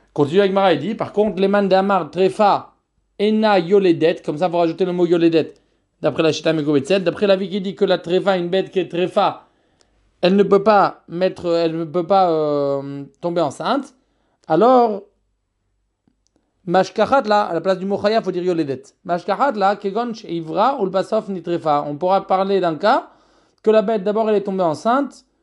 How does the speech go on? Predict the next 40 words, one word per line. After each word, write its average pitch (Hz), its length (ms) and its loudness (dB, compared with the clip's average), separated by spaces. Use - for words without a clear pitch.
et 202 100 2
après 220 460 0
seulement, 233 640 0
elle 233 180 0
est 226 60 2
devenue 220 340 0
trefa, 208 400 2
la 202 120 4
bête 180 240 -2
mère. 139 340 -4
Et 156 60 -2
alors, 175 380 2
quand 175 220 -2
elle 151 160 -4
peut 185 80 0
encore, 185 400 0
euh, 147 640 2
mettre 175 380 0
bas. 139 260 -2
Ou - 40 -2
bien 214 180 6
appliquer. 208 580 2
Et 175 80 -2
c'est 202 180 2
ça 233 120 2
le 240 80 2
point 214 100 0
de 208 60 -2
discussion. 180 400 -4
Des 202 80 2
Rabbi 160 220 2
Eliezer, 220 200 2
ça 208 120 -2
va, 185 100 0
Rabbi 180 160 0
Eliezer, 175 160 -2
il 170 100 -2
pense, 175 340 -6
Ubar 165 520 0
Yerechimohu, 170 880 -2